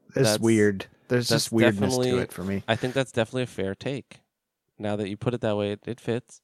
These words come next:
Speaker 2: But I loved
Speaker 1: <laughs>
Speaker 2: Guardians too, as well. I think
Speaker 1: No, yeah, I
Speaker 2: Ego
Speaker 1: do. It's just, there's still weird shit in it <laughs>
Speaker 2: I think
Speaker 1: that
Speaker 2: Ego,
Speaker 1: doesn't work.
Speaker 2: uh, yeah, Ego, I think, is also probably, uh, stronger than they made him, you know,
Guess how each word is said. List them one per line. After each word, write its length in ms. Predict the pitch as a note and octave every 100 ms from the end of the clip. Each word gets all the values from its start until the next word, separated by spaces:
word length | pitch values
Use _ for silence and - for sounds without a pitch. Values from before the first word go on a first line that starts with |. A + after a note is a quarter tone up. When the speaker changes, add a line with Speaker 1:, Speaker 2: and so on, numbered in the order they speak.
| _ _ -
Speaker 2:
But 100 | A#2+
I 60 | B2
loved 260 | A#2+ F3
Speaker 1:
<laughs> 20 |
Speaker 2:
Guardians 420 | - A#2+ A#2 A#2 -
too, 240 | C3+ C3 -
as 160 | - A2
well. 260 | A#2 B2 A#2 _ _ _ _ _ -
I 100 | A2+
think 120 | A#2+
Speaker 1:
No, 180 | G3 A3+
yeah, 260 | G#3 A#3 G#3+
I 40 |
Speaker 2:
Ego 100 | A3
Speaker 1:
do. 360 | E3+ A3 E4 F#3+
It's 220 | D3 C#3+
just, 260 | F3+ F#3+ -
there's 180 | E3+ D#3+
still 280 | - F3+ F3+
weird 420 | C3+ C#3+ F3+ D#3
shit 320 | - F#3+ A3
in 120 | F3
it 140 | A#2 G2+
<laughs> 400 | - - - -
Speaker 2:
I 80 | -
think 240 | - A#2 D3
Speaker 1:
that 120 | D#3+
Speaker 2:
Ego, 120 | A#2+
Speaker 1:
doesn't 280 | D3+ A#2 A2+
work. 280 | A2+ A2+ - _ _ _ -
Speaker 2:
uh, 480 | G#2 G2+ G2+ G2 F#2 _ _ _ -
yeah, 240 | G2 E2 F2
Ego, 360 | G#2+ G#2+ G#2
I 60 | G#2
think, 240 | G2+ G2+
is 120 | G#2 G2+
also 460 | G2 - G2 F#2+
probably, 640 | F#2 F#2+ F#2+ F#2+ G2 F#2+ - _ _
uh, 240 | - F#2 F#2
stronger 460 | - - G2 G2
than 180 | F#2+ G2
they 120 | F#2+ F#2+
made 220 | G2 G2
him, 260 | G#2 F#2+ F#2+
you 100 | G2+
know, 220 | F#2 F#2